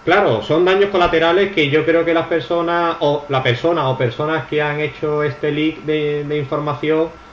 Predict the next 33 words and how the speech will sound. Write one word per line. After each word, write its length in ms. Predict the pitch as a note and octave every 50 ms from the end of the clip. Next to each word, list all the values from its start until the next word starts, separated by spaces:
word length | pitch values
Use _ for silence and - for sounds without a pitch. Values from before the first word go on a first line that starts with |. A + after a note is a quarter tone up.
| - -
pues 160 | - D#3 D3+
no 160 | C#3+ D3 D3 D3
lo 60 | D3
ha 80 | C#3+
tenido 320 | C3+ C3 C3 C3 B2 A#2+ A2+
en 60 | A#2
cuenta, 380 | A2 D#3 E3+ E3+ D3 C#3 C3 B2
obviamente. 640 | C#3 A#2+ A#2 A#2+ C#3+ E3+ F3 D#3 B2+ A2+ G2+ - - - -
O 20 |
sea, 440 | - A#2 A2+ G#2+ G#2 G#2 G2+ G2 - - - - -
iba 280 | - B2+ B2 C3 C3 C3
por 220 | - C#3 B2+ C3
todas 220 | - C3+ C3+ D3 D3+
a 60 | D#3
hundir 380 | D3 C#3+ C3 B2+ B2+ B2+ B2+ B2+ - -
a 100 | - C#3+
la 80 | C#3+ C#3
empresa 540 | B2 A2+ G#2 - C#3 D#3 D#3+ C3 B2 G#2+ G#2+
y, 380 | G#2 G2+ G2+ G2+ G2 G2 G2 G#2
y 80 | G#2+ A2
evidentemente 1040 | G2+ G#2 G#2+ A2 G#2+ A2+ B2+ B2 A#2+ B2+ C3 B2+ B2 A#2+ C#3+ C#3+ C#3+ D3+ D3+ D3
la 140 | C3+ C3+ B2+
reputación 500 | A#2+ A#2 - B2 - G#2+ - A#2 A2+ A#2
de 60 | B2
Ashley 180 | A#2+ A#2+ B2 B2
Madison 400 | B2 B2 B2+ B2+ B2+ C#3+ C#3+ C#3+
ha, 420 | C#3 C3 B2 B2 A#2+ - A2 G#2
ha 60 | G#2+
quedado, 360 | G#2+ A#2 A2 A#2+ A#2+ B2+ B2+ A#2+
yo 140 | B2+ A#2+
creo 240 | - B2+ B2+ B2+ B2
que 80 | D3 C#3+
tocada 560 | C3+ C3+ C3 C#3 C#3 C3+ C#3 C#3+ D3 D3+